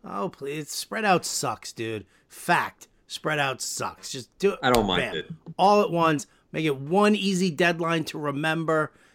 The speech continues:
Speaker 1: You know what? You can, like, check stuff out during the day, and you can, you know, mix and match certain things. Maybe, maybe, you know, when you, when you finish your, your Tout Wars stuff, uh, then you're, you're looking at another league, and you're like, "Ooh, wait, is that guy available in Tout Wars?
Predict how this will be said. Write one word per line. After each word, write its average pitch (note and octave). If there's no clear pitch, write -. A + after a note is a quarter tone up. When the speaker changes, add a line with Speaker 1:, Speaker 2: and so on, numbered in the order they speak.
Speaker 1:
You E3+
know G#3+
what? A3+
You A3+
can, A#3
like, A#3
check -
stuff -
out A3
during G#3+
the A3
day, A3
and D#3+
you D3+
can, D3+
you F#3+
know, D#3+
mix F3
and F#3
match G3+
certain D#3+
things. C3
Maybe, F3+
maybe, G3+
you G#3
know, F#3+
when F#3
you, D#3
when D#3
you D3+
finish F#3+
your, D#3+
your C#3+
Tout G3
Wars E3+
stuff, D#3
uh, D3+
then F3
you're, E3+
you're D#3
looking F#3+
at F3
another E3+
league, G#3
and F#3+
you're F#3+
like, G3
"Ooh, B3
wait, G#3+
is A3+
that C#4+
guy C#4
available C4+
in C#4+
Tout C4+
Wars? C#4+